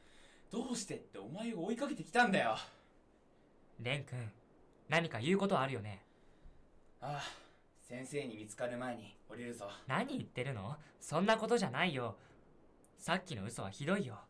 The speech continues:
Speaker 2: 早く先輩に謝って。
Speaker 1: は？なあ、真宙。先輩ってどこにいるんだ？
Speaker 2: どこって、目の前にいるじゃん。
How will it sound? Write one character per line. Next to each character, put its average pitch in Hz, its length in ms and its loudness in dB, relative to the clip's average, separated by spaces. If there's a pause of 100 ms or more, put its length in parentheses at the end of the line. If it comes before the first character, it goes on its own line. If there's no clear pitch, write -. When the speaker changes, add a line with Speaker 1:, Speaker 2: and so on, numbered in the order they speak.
(420)
Speaker 2:
早 180 200 2
く - 80 -10
先 185 220 2
輩 190 140 6
に 175 80 0
謝 170 160 6
っ 214 180 0
て。 - 160 -8 (1800)
Speaker 1:
は？ - 180 -8 (1700)
な 160 160 0
あ、 143 40 0
真 135 240 -6
宙。 139 40 -4 (680)
先 170 320 -10
輩 196 120 -10
っ - 40 -10
て - 140 -14
ど 165 160 -2
こ 190 120 -2
に 123 100 -4
い - 20 -10
る 98 120 -10
ん 90 40 -14
だ？ 78 160 -10 (340)
Speaker 2:
ど 175 300 2
こ 339 140 4
っ - 100 -4
て、 117 280 -2 (420)
目 156 140 4
の 240 120 8
前 277 160 6
に 127 120 0
い 131 40 -2
る 214 100 2
じ 233 100 2
ゃ 165 40 4
ん。 123 80 0